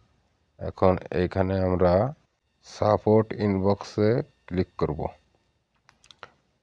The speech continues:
তো এরকম একটা ইন্টারফেস আসবে, এখানে লেখা আছে reports about others। তো এইখানে আমরা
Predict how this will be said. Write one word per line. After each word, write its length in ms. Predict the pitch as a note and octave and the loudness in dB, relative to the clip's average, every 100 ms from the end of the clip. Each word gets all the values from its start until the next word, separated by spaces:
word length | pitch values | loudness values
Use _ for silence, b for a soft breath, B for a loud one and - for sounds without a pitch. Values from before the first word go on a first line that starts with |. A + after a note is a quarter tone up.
| _ _ _ _ | _ _ _ _
তো 320 | - G#2 G#2+ - | 4 8 8 8
এরকম 380 | G#2+ A2 G#2+ A2 | 6 6 6 6
একটা 260 | G#2+ - G#2 | 6 6 6
ইন্টারফেস 480 | G2+ G#2 F#2+ A2 G#2+ | 6 6 6 6 6
আসবে, 400 | G2+ F#2 G2 B2 C3+ _ _ _ _ _ _ _ | 6 6 6 6 2 _ _ _ _ _ _ _
এখানে 360 | F#2+ F#2+ G#2 G2+ | -8 2 4 4
লেখা 280 | F#2+ F#2+ G2+ | 2 6 8
আছে 460 | G#2+ G2+ G2 G#2 C3+ F#3+ - _ F2+ | 8 8 6 6 4 0 -12 _ -16
reports 840 | F2 G2 G2+ - G#2 G#2 G#2+ - - | -2 2 2 4 6 8 6 4 2
about 720 | F#2 F#2 G2 G2+ G#2 G#2+ A2 - - - | 4 6 8 8 8 8 4 0 -10 2
others। 480 | F2+ F#2 F2 D2+ - - _ _ _ _ _ _ _ _ _ - | 6 6 6 2 -2 -20 _ _ _ _ _ _ _ _ _ 6
তো 380 | A2 A#2 G#2+ - - | 10 10 8 2 2
এইখানে 560 | G#2 A2 - B2 B2 A#2+ | 6 6 6 6 8 8
আমরা 460 | A2+ G2+ G#2 C#3+ | 8 8 8 8